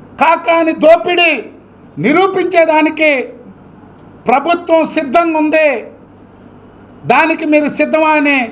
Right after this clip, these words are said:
అండగా ఉండు. అండగా ఉండక ఏం చేస్తారు? మీరిద్దరు ఒక పార్టీ, మీరిద్దరు మాజీ మంత్రులు, దోపిడీదారులు ఇద్దరు ఒకరికొకరు అండగా ఉండాల్సిందే కదా. మమ్మల్ని ప్రశ్నించే ముందు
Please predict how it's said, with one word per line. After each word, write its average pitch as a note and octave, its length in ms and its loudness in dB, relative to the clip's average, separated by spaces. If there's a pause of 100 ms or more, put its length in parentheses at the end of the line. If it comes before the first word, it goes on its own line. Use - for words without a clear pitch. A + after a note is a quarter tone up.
(600)
అండగా D4 380 2
ఉండు. D4+ 240 2
అండగా D4+ 400 2
ఉండక D4+ 280 0 (880)
ఏం C4+ 200 4
చేస్తారు? D#4 340 0
మీరిద్దరు D4 340 0
ఒక B3 140 0
పార్టీ, B3 480 -2
మీరిద్దరు C4 400 -2
మాజీ D4 300 0
మంత్రులు, C4+ 580 -2 (2000)
దోపిడీదారులు D#4 680 0
ఇద్దరు D#4+ 200 0
ఒకరికొకరు D#4 540 0
అండగా D#4 320 2
ఉండాల్సిందే E4 600 0
కదా. C3+ 220 -10 (2500)
మమ్మల్ని D4+ 500 0
ప్రశ్నించే D4+ 680 -2
ముందు D4+ 380 0